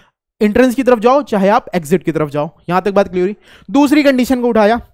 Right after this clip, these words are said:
जब ट्रेन ए पर पहुंची तो डिस्टेंस कितनी चल रही होगी बिल्ली ने? दो चल रही होगी, मतलब बिल्ली यहां कहीं पहुंच चुकी होगी। टोटल पांच थी, इतनी दो थी, इतनी तीन थी, इतनी दो ट्रैवल करी, बची कितनी? एक। मतलब अब बिल्ली यहां पर है,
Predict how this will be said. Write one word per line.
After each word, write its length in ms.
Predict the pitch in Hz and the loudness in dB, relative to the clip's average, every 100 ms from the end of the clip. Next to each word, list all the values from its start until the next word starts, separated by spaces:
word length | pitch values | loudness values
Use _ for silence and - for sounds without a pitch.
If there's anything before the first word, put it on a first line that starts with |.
| - | -6
जब 260 | 156 269 220 | 2 2 4
ट्रेन 240 | 247 262 | 0 2
ए 160 | 240 233 | 0 0
पर 160 | 240 | 0
पहुंची 240 | 220 214 240 | -2 -4 -4
तो 100 | 233 | -4
डिस्टेंस 400 | 208 - 233 220 | -4 -4 -8 -6
कितनी 240 | 202 226 | -8 -6
चल 140 | 233 214 | -2 0
रही 80 | |
होगी 160 | 220 214 | 0 -2
बिल्ली 220 | 208 220 | -4 -4
ने? 100 | 226 | -4
दो 180 | 180 196 | -2 -2
चल 140 | 208 | 0
रही 120 | 202 202 | -2 0
होगी, 220 | 202 233 _ _ - | -2 -6 _ _ -6
मतलब 140 | 208 | -4
बिल्ली 220 | 180 202 208 | 0 0 0
यहां 220 | 190 196 | -2 -2
कहीं 140 | 202 | -4
पहुंच 180 | 196 196 | -4 -8
चुकी 240 | 202 185 | -8 -10
होगी। 160 | 185 190 - _ _ _ - | -10 -12 -18 _ _ _ 0
टोटल 360 | 285 285 302 302 | 6 6 6 2
पांच 360 | 254 254 254 - | 4 2 2 -2
थी, 120 | 262 | -6
इतनी 360 | 254 196 247 247 | -4 -6 -4 0
दो 160 | 226 | 0
थी, 140 | 220 240 | 0 -2
इतनी 260 | 240 233 | -4 -6
तीन 220 | 233 220 208 | -4 -6 -4
थी, 80 | |
इतनी 240 | 220 220 214 | -4 -6 -2
दो 140 | 196 | 0
ट्रैवल 240 | 208 202 196 | 0 -2 -2
करी, 140 | 196 | -4
बची 200 | 185 185 | -4 -6
कितनी? 200 | 180 214 | -12 -10
एक। 240 | 139 117 - - _ _ - | -10 -10 -14 -20 _ _ 0
मतलब 180 | 226 294 | 4 6
अब 80 | 277 | 6
बिल्ली 400 | 240 247 294 262 | 2 2 2 4
यहां 200 | 240 262 | 4 4
पर 160 | 262 | 2
है, 220 | 233 220 | 2 0